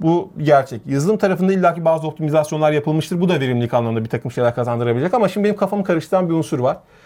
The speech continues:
Şimdi ekran boyutu ne dedik? Beş nokta üç inçe düştü, beş nokta beş inçten. Ekran boyutunun düşmesine bağlı olarak çözünürlük değişmediğini de farz edersek,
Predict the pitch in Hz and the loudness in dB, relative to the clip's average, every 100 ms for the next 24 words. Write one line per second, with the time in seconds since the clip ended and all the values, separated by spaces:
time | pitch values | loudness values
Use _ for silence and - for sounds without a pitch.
0 | - - _ - 160 180 185 226 196 180 | -20 -20 _ -10 -4 -2 0 0 2 -2
1 | 190 190 170 190 185 185 160 202 190 - | 0 0 0 -2 -2 -2 -4 -2 -2 -4
2 | - 151 185 151 - 196 156 143 131 165 | -2 -2 -2 -2 -4 0 0 0 -2 0
3 | 147 131 113 - 95 - _ _ _ 147 | 0 -2 -8 -8 -10 -12 _ _ _ -4
4 | 214 220 196 196 208 185 208 190 208 190 | 0 2 2 0 -2 -2 -2 0 2 4
5 | 185 208 165 151 180 - 170 185 185 190 | 4 4 4 2 0 -2 -2 -2 0 -2
6 | 190 160 131 - - 143 151 151 151 139 | 0 -2 -2 -6 -10 -4 -2 2 4 2
7 | 147 151 127 202 | 2 0 0 -6